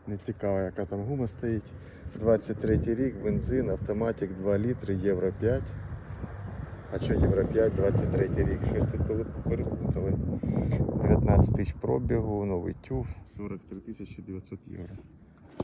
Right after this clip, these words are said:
Вона дуже дорога, на кому вона. Давайте Р С шість.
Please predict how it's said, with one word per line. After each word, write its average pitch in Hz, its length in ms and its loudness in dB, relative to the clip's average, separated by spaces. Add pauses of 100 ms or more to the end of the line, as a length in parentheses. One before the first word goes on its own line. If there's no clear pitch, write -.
(160)
Вона 196 160 -14
дуже 98 240 -10 (160)
дорога, 98 340 -6
на 87 200 -6 (120)
кому 92 200 -8
вона. 90 260 -8 (1080)
Давайте 98 460 -6 (360)
Р 107 120 -4
С 104 140 -6
шість. - 500 -12